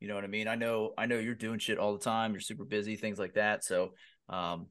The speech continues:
just being able to juggle both of those, I think, is very important. So let's kinda dive into, uh, the struggles first, and then let's go into the wins, uh, second, 'cause I think the struggles there, let's get into that kind of pain points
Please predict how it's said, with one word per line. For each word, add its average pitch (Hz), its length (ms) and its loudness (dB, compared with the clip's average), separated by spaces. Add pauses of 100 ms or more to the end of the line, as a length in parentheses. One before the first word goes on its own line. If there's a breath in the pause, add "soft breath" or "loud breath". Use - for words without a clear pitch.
(380)
just 160 200 4
being 175 180 2
able 135 260 6
to 113 100 -4
juggle 113 500 2
both 104 340 2
of 139 120 0
those, 143 440 6
I 117 100 -2
think, 113 200 -2
is 98 100 -6
very 110 220 4
important. 101 480 2
So 104 280 10 (260 soft breath)
let's 165 120 4
kinda 170 180 10
dive 135 300 10
into, 123 580 2 (340)
uh, 98 240 4
the 107 100 -2
struggles 131 460 6
first, 117 500 4
and 110 100 2
then 117 200 4
let's 113 200 4
go 117 220 4
into 110 400 2
the 104 100 0
wins, 110 440 2 (200)
uh, 98 200 4
second, 110 560 6
'cause 101 100 -2
I 104 80 2
think 107 200 0
the 104 80 0
struggles 107 500 2
there, 107 240 8
let's 95 160 -4
get 110 160 -2
into 101 220 -4
that 92 200 0
kind 92 160 0
of - 80 -8
pain 104 300 0
points 95 400 -4